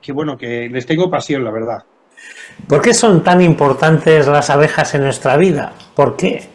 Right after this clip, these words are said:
Speaker 2: Josep?
Speaker 1: Mira, a nivel, a nivel general, o sea, ya, ya sin entrar en el tema de la apiterapia, que, que es, que es la sanación del futuro, es, es, es antigua de, de, de,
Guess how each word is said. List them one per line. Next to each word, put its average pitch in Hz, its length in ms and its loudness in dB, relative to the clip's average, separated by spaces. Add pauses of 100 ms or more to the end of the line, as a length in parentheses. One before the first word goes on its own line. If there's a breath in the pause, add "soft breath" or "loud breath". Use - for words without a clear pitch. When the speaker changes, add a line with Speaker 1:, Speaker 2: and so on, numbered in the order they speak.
(120)
Speaker 2:
Josep? 120 360 -8 (760)
Speaker 1:
Mira, 160 500 -2
a 147 60 -4
nivel, 180 480 -2
a 147 80 -6
nivel 165 300 -2
general, 170 500 -8
o 196 60 -8
sea, 139 140 -10
ya, 151 300 -8
ya 156 140 -6
sin 180 160 -8
entrar 151 340 -6
en 147 80 -8
el 127 100 -8
tema 147 220 -6
de 143 80 -4
la 127 120 -6
apiterapia, 127 760 -6 (680)
que, 147 460 -2
que 160 200 -4
es, 170 220 -10 (240)
que 160 140 -6
es 170 100 -8
la 156 140 -6
sanación 135 460 -10
del 175 160 -6
futuro, 160 560 -6 (520)
es, 156 520 -6
es, 170 360 -4
es 165 200 -6
antigua 196 580 -4
de, 156 300 -4
de, 123 240 -8
de, 107 300 -14